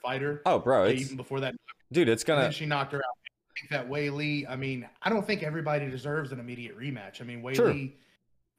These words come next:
Speaker 1: probably, maybe she
Speaker 2: The
Speaker 1: fights
Speaker 2: on-,
Speaker 1: another fight.
Speaker 2: the only
Speaker 1: Goes
Speaker 2: reason
Speaker 1: fights
Speaker 2: why
Speaker 1: another
Speaker 2: she deserves an immediate rematch to me, personally, is because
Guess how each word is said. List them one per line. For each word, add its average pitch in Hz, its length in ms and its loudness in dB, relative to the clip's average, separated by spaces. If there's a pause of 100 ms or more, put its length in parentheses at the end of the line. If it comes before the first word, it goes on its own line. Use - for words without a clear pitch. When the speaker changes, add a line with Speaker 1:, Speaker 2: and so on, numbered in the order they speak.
(260)
Speaker 1:
probably, 180 300 0
maybe 156 520 -2
she - 160 -4
Speaker 2:
The 208 80 6
Speaker 1:
fights 262 240 6
Speaker 2:
on-, 285 60 0
Speaker 1:
another 143 200 -2
fight. 143 340 0 (100)
Speaker 2:
the 180 140 6
only 254 220 8
Speaker 1:
Goes 220 140 4
Speaker 2:
reason 240 200 6
Speaker 1:
fights 240 60 8
Speaker 2:
why 220 100 8
Speaker 1:
another 165 120 2
Speaker 2:
she 214 80 4
deserves 175 440 4
an 175 60 4
immediate 165 340 4
rematch 147 420 2
to 147 80 -2
me, 117 420 2 (180)
personally, 175 540 2 (200)
is 120 100 2
because 123 420 2